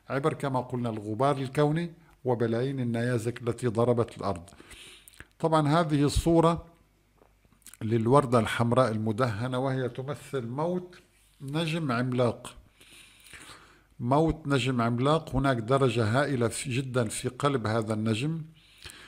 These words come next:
سبحان الله، طبعًا هنا على الهامش، ليس موضوعنا، ولكن هذه الصورة تشبه الوردة، تمثل انفجار نجم، نجم ينفجر. تم التقاط صورة له، أحبتي في الله، فكانت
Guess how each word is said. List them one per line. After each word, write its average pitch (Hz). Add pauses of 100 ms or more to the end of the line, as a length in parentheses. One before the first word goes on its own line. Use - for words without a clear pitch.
(140)
سبحان 151
الله، 208
طبعًا 196
هنا 175
على 143
الهامش، 156
ليس 143
موضوعنا، 123
ولكن 127
هذه 147
الصورة 139 (760)
تشبه 170
الوردة، 135 (1000)
تمثل 151
انفجار 139
نجم، 123 (720)
نجم 208
ينفجر. 160 (840)
تم 226
التقاط 180
صورة 170
له، 131
أحبتي 117
في -
الله، 143
فكانت 165